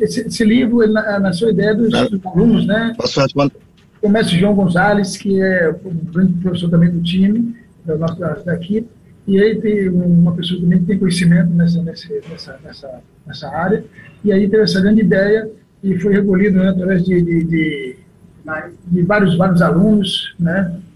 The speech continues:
Speaker 1: e professores
Speaker 2: Depoimentos.
Speaker 1: que se
Speaker 2: Depoimentos de
Speaker 1: reuniram
Speaker 2: muitos alunos.
Speaker 1: e teve essa ideia de pa-, passar essa história, né,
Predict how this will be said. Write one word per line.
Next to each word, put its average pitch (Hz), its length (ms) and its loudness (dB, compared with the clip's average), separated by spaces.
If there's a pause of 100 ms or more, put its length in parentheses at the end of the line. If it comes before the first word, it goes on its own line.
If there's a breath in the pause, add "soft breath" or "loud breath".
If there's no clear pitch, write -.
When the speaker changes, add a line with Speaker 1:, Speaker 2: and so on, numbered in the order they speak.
(160)
Speaker 1:
e 175 380 2 (120)
professores - 680 2
Speaker 2:
Depoimentos. - 300 -10 (220)
Speaker 1:
que 185 280 0
se - 160 0
Speaker 2:
Depoimentos 175 420 2
de 226 60 0
Speaker 1:
reuniram - 60 2
Speaker 2:
muitos 208 220 -2
alunos. 101 520 -6 (360)
Speaker 1:
e 196 100 -2
teve 208 280 2
essa 208 240 0
ideia 180 300 2
de 196 180 2
pa-, 170 140 2
passar 180 320 -2
essa 175 180 0
história, 175 500 -2 (140)
né, 180 140 -2